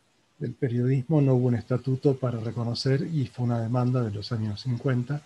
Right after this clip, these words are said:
a los escritores en la misma condición. Así que viene de, de más allá el tema. Y la otra, pero sin, sin mediar, sino como para enriquecer en todo caso esto, que hay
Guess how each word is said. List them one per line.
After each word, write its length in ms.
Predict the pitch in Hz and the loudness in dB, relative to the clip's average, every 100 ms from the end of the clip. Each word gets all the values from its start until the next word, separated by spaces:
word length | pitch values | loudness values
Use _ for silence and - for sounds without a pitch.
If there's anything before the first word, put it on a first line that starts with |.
| _ _ - - _ - | _ _ -20 -20 _ -10
a 80 | 143 | -6
los 180 | 123 - | -6 -6
escritores 600 | 127 127 120 131 127 - | -6 -4 0 0 0 -2
en 80 | 117 | -2
la 100 | 117 | -2
misma 260 | 113 113 | -4 -6
condición. 560 | 107 110 117 - 147 107 _ _ _ _ - | -6 -6 -6 -4 -4 -4 _ _ _ _ -8
Así 240 | 147 - 151 | -6 -4 2
que 140 | 147 | 4
viene 280 | 139 139 131 | 6 4 4
de, 300 | 113 110 104 101 _ _ _ _ _ _ _ - | 2 -2 -6 -8 _ _ _ _ _ _ _ -6
de 100 | 131 | -2
más 220 | 135 131 | -2 0
allá 220 | 123 147 | 0 2
el 100 | 127 | 2
tema. 340 | 156 156 175 180 _ _ _ - | 4 4 4 -2 _ _ _ -2
Y 120 | 190 | 2
la 200 | 185 185 | 6 8
otra, 380 | 202 196 175 185 _ - | 6 6 4 4 _ -2
pero 220 | 131 120 | 0 0
sin, 580 | 120 151 - 160 151 156 | -2 -8 2 6 6 4
sin 200 | - 156 | 2 4
mediar, 340 | 147 190 147 | 8 10 8
sino 240 | 131 123 131 | 6 2 4
como 200 | 131 120 | 2 2
para 360 | 120 117 131 139 _ | 0 0 -2 -6 _
enriquecer 480 | 131 120 120 120 139 | -8 -6 -6 -2 2
en 140 | 131 | 2
todo 180 | 117 127 | 2 0
caso 320 | 120 131 - | 2 -2 0
esto, 320 | 123 - 160 156 | -2 2 0 0
que 360 | 127 117 117 - _ _ _ _ _ _ _ - | 0 0 -2 -6 _ _ _ _ _ _ _ 0
hay 840 | 151 143 143 135 131 123 123 | 4 6 6 6 4 2 0